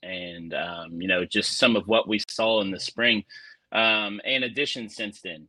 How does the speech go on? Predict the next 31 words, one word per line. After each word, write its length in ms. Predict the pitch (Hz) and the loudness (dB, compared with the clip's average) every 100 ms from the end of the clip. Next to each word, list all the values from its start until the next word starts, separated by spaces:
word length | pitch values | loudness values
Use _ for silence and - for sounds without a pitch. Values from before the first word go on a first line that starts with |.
| - | -8
Uh, 40 | 98 | -4
I, 420 | 95 82 104 113 | -2 0 0 -2
I 40 | - | -2
think 280 | 131 101 - | -4 -4 -12
one 440 | - 92 107 123 123 | -18 -12 -2 -2 -2
position 360 | 123 113 120 | -4 -6 -4
group 180 | 107 98 | -6 -6
you 80 | 101 | -6
look 140 | 95 | -4
at 100 | 95 | -4
is 80 | 87 | -6
the 60 | 95 | -10
tight 240 | - 87 80 | -8 -8 -8
ends. 240 | - - - _ - | -16 -20 -20 _ -8
Um, 280 | 95 90 98 | -4 -2 2
there 140 | 101 | 2
are 60 | 98 | 2
nine 500 | 104 104 104 117 101 | 0 2 2 2 0
tight 240 | 107 101 | 0 0
ends 220 | 101 95 | -2 -6
on 140 | 92 92 | -8 -10
this 140 | 87 | -8
roster, 480 | 92 90 - 95 82 - - _ _ | -4 -4 -4 -8 -10 -16 -20 _ _
um, 280 | - 98 92 | 0 2 2
that 140 | 95 87 | 0 0
was 180 | 95 98 | -2 -2
released, 500 | 95 95 - - - | 0 -2 -2 -10 -6
uh, 220 | 92 85 | -2 -2
last 360 | 82 90 - - | 0 -2 -2 -2
week. 300 | 92 80 - | -2 -2 -8
And, 200 | 87 | -10